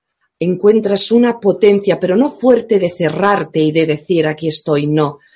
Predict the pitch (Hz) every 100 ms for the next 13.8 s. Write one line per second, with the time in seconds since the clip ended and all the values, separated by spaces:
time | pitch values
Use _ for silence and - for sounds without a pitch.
0 | _ _ - 208 226 - 226 185 151 165
1 | 175 190 185 165 165 175 160 156 151 -
2 | _ _ _ _ _ _ 175 180 - 220
3 | 240 240 226 226 220 180 175 170 180 202
4 | 196 190 214 208 202 170 175 202 196 185
5 | 185 202 196 160 180 190 202 202 190 180
6 | 170 156 - - 190 196 185 _ _ _
7 | - 151 190 196 - 170 156 208 233 160
8 | 156 156 170 170 175 175 156 214 254 -
9 | 175 190 254 269 - 165 165 - 156 151
10 | 165 156 143 - 151 143 143 143 143 127
11 | _ _ _ _ _ _ - _ _ -
12 | 180 185 - 196 185 196 185 160 214 226
13 | 165 156 - 175 170 - 175 -